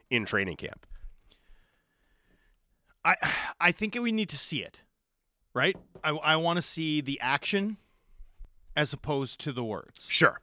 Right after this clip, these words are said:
Speaker 2: Um, I wanna see what it looks like. I haven't seen Rick Tocchet manage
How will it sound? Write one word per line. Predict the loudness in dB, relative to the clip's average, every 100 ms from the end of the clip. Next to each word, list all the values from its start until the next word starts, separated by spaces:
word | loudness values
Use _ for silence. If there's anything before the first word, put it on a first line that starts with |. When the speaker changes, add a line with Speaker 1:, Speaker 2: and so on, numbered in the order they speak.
| _ _ _ _ _ _
Speaker 2:
Um, | -2 -2 -2 0
I |
wanna | 2 4 2
see | 0
what | 0
it | 0
looks | -2 -6 -6
like. | -14 -14 -14 -4
I | 2
haven't | 2 2
seen | -2 0
Rick | 0 -2
Tocchet | 0 0 0 -8
manage | -6 -6 -6 -8 -12